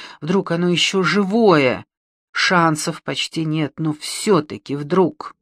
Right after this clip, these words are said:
Доктор Николай Давыдович, лечивший мать, говорил, что убить человека не так-то просто.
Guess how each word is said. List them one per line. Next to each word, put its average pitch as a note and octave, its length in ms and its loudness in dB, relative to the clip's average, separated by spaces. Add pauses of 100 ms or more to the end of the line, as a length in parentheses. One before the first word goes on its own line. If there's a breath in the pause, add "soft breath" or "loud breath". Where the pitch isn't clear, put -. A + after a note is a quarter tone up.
(1080)
Доктор C3+ 480 -2
Николай C3+ 500 -4
Давыдович, C3+ 920 -4 (400)
лечивший D3 680 -4
мать, C3 500 -6 (680)
говорил, G#3 380 4
что - 260 -2
убить F#3+ 320 -2
человека F#3 560 0
не F3 140 0
так-то F3+ 400 -2
просто. D#3+ 640 0